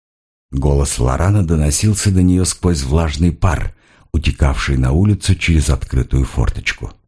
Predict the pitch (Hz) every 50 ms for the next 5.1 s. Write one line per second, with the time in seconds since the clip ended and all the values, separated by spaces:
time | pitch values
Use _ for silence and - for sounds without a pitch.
0 | _ _ _ _ _ _ - - - - - - - 101 110 120 113 107 131 143
1 | 135 139 135 131 135 135 113 120 117 107 113 120 117 117 101 - - 107 101 -
2 | - - 107 110 92 101 90 82 90 90 87 92 95 98 104 73 - - - -
3 | - _ _ _ _ _ _ _ - - 87 82 78 - 92 90 90 92 90 -
4 | - - 78 90 95 92 - - - - 90 101 110 117 113 113 113 117 113 95
5 | -